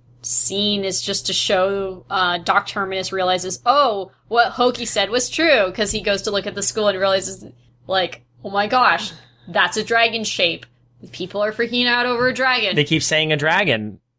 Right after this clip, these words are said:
Speaker 2: The dragon happened. By the way, uh, there's a nice little gag here that never gets resolved, a cliffhanger gag, where he's, he's apparently doing something to someone's mouth. He's got, like, almost,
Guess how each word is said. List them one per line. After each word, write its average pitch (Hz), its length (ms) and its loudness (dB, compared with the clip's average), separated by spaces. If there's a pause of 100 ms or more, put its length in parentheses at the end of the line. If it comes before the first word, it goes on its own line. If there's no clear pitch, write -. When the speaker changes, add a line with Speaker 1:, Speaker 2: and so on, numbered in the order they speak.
(100)
Speaker 2:
The 131 80 -6
dragon 156 380 0
happened. 110 560 -2 (420)
By 226 120 4
the 254 80 4
way, 247 260 4
uh, 220 380 2
there's 214 240 0
a 214 60 0
nice 196 260 2
little 196 180 -2
gag 160 320 2
here 160 140 2
that 147 100 2
never 147 220 2
gets 151 200 0
resolved, 139 540 2
a 165 100 -6
cliffhanger 151 540 -2
gag, 147 320 2
where 147 140 2
he's, 147 260 -4
he's 170 220 -4
apparently 196 400 0
doing 196 240 0
something 190 260 -2
to 180 80 0
someone's 165 400 0
mouth. 139 400 4
He's 170 160 -2
got, 190 140 2
like, 175 160 2
almost, 190 260 2